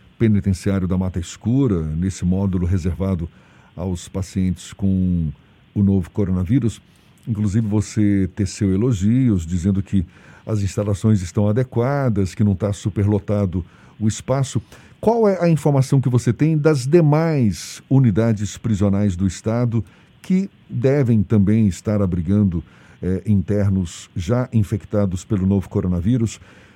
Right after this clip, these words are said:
Como é que tem sido esse cuidado com os internos de outras unidades prisionais também infectados pelo coronavírus? Quais são as informações que vocês têm, Pedro?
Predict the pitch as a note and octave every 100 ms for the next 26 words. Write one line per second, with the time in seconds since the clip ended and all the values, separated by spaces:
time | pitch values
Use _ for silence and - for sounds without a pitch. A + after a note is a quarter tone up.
0 | _ - A#3+ D4 - G#3+ E3 - E3+ A2+
1 | G#2+ - C#3 C3 - - B2 A2+ G#2+ G2
2 | - _ _ - - G3 F#3 G#2+ C3 C#3
3 | B2 F2 G#2 - A2+ A2+ A2+ G2 G#2 F2
4 | A#2 A#2+ A2+ F#2+ F2 A#2+ C3+ - G#2 F2
5 | F2 - A2+ G#2 F2+ G2+ F2 - F#2+ F#2
6 | F#2 A2 G#2 - - - - - C#3+ A#2+
7 | B2 B2 G#2+ - G#2 - G#2+ G#2 F#2 -
8 | A2 G2+ G#2 F#2 F2+ A2 G#2+ - - _
9 | - F3+ F#3 - D3 B2 B2+ B2 A#2 -
10 | A2+ A2+ G#2 - G2 - F#2 E2 D2 F#2
11 | D2+ G1+